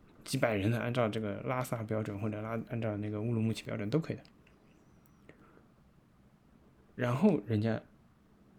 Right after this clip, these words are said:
成都核酸码又崩溃了，晚上就崩溃了，大家一起做核酸，哦，这事情在上海有没有发生过？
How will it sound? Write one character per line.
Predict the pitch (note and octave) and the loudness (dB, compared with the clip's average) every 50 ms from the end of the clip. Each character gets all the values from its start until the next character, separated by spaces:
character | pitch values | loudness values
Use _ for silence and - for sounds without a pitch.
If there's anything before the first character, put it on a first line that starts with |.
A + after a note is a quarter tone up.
| - - - - - | -20 -20 -18 -12 -4
成 | - G#2 G#2 | -2 0 0
都 | G2 G#2+ G#2+ - - - - - - - - - - - - - - - - - - - - - - | 0 0 -2 -6 -8 -14 -20 -20 -20 -20 -20 -20 -20 -20 -20 -20 -20 -20 -20 -20 -20 -20 -20 -20 -18
核 | - - - A2 | -8 -4 -4 -2
酸 | - A#2 A2+ | 0 0 0
码 | A2 G2 G2 | 0 -2 -2
又 | G2+ G#2+ | -4 -4
崩 | G#2 G#2+ G2 | -4 -4 -4
溃 | - - | -6 -6
了， | G#2+ - - - - - - - - - - - _ - - - - - - | -8 -12 -14 -18 -20 -20 -20 -20 -20 -20 -20 -20 _ -20 -20 -20 -20 -18 -8
晚 | - G2 G2 | -4 -4 0
上 | - C3+ D3 C3 | 2 2 2 2
就 | A2+ | 0
崩 | - - F#2+ | -2 -4 -6
溃 | - - A2 | -6 -6 -8
了， | A#2 - - - - - - - - _ - - _ - - - _ - - - - - - - - _ - - - - - - - - | -10 -12 -18 -20 -20 -20 -20 -20 -20 _ -20 -20 _ -20 -20 -20 _ -20 -20 -20 -20 -20 -20 -20 -20 _ -20 -20 -20 -20 -20 -20 -10 -2
大 | - A2+ | 0 2
家 | A#2 A#2 | 4 4
一 | A#2 | 2
起 | G#2+ - G#2 | 2 0 0
做 | G2+ G#2+ G2 | -2 -2 -2
核 | - G2 | -2 -4
酸， | F#2+ - G2 F#2+ - - - - - - | -4 -4 -6 -6 -8 -12 -20 -20 -10 -4
哦， | - G#2 A#2 - - - - - - - - - - - - - - - - - - - - - - - - - - - - - - - - - - - - - - - - - | -2 0 0 0 -2 -8 -20 -20 -20 -20 -20 -20 -20 -20 -20 -20 -20 -20 -20 -20 -20 -20 -20 -20 -20 -20 -20 -20 -20 -20 -20 -20 -20 -20 -20 -20 -18 -18 -20 -20 -20 -18 -6 0
这 | - C4+ | 2 2
事 | C4+ - A#3+ | 4 4 2
情 | - F#3 F3 | 2 2 2
在 | F#3+ F#3 | 0 0
上 | - E3 | 0 0
海 | B2 A#2 | 2 2
有 | G#2+ F#2 | 2 4
没 | G2 D#3+ | 4 2
有 | G3 | 2
发 | - G#2 | 2 0
生 | G2+ - A2+ | -4 -4 -6
过？ | A2 - - | -8 -8 -10